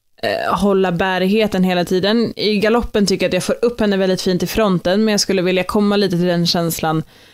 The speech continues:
hela travprogrammet också. Jag kände i början att jag hade den, men sen desto längre in i travprogrammet jag kom, desto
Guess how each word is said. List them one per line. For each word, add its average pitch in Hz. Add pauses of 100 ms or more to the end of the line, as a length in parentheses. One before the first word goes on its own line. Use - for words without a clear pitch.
(140)
hela 185
travprogrammet 175
också. 175
Jag 170
kände 202
i 196
början 220
att 208
jag 208
hade 196
den, 247
men 220
sen 190
desto 202
längre 196
in 170
i 170
travprogrammet 170
jag 175
kom, 262
desto 196